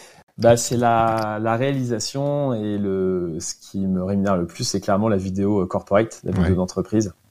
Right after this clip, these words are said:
Speaker 2: Ouais, dès que, dès que tu touches au corporate, de toute façon.
Speaker 1: Voilà.
Speaker 2: euh,
Speaker 1: Donc,
Speaker 2: c'est
Speaker 1: euh, c'est pas le plus sexy dans mon activité, mais en même temps, ça me permet de mettre un,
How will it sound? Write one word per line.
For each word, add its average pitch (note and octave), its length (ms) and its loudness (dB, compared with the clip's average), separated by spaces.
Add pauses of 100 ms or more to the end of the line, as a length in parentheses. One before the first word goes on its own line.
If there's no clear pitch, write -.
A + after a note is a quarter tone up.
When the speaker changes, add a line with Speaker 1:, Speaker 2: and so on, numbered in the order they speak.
(140)
Speaker 2:
Ouais, G2 200 0
dès A2 120 2
que, G2+ 120 -2
dès G2 180 0
que - 80 -10
tu - 40 -16
touches - 180 0
au G#2 40 6
corporate, F2+ 380 4
de F#2 80 0
toute - 160 -8
façon. F#2 260 0
Speaker 1:
Voilà. F#2+ 300 4
Speaker 2:
euh, - 840 -14
Speaker 1:
Donc, G2 220 0
Speaker 2:
c'est G#2+ 100 -2
Speaker 1:
euh, F#2 800 0
c'est - 300 -2
pas D3+ 120 8
le D3 120 -2
plus - 180 -8
sexy C3+ 480 -2
dans B2 120 0
mon A#2 100 0
activité, A#2 560 -2
mais D#3+ 80 2
en A#2 100 2
même A2+ 180 2
temps, C#3+ 240 2
ça A#2 160 -4
me G#2+ 60 -2
permet A2+ 280 0
de C3 60 0
mettre A2 220 -2
un, G2 600 -2